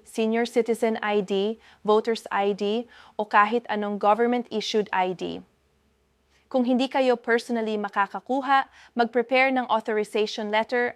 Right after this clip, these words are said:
at siguraduhing may dalang I D din ang inyong representative. Three, pumunta sa payout venue. Maaari itong inyong barangay hall, school gymnasium, covered court, o kahit bank partner outlet.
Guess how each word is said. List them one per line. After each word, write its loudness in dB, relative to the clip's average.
at -6
siguraduhing 2
may 2
dalang 0
I 2
D -2
din 2
ang -4
inyong -4
representative. -2
Three, 2
pumunta 0
sa -6
payout -2
venue. -4
Maaari 2
itong -6
inyong -6
barangay -4
hall, 4
school 0
gymnasium, -2
covered 2
court, -4
o 0
kahit 0
bank 2
partner 0
outlet. -6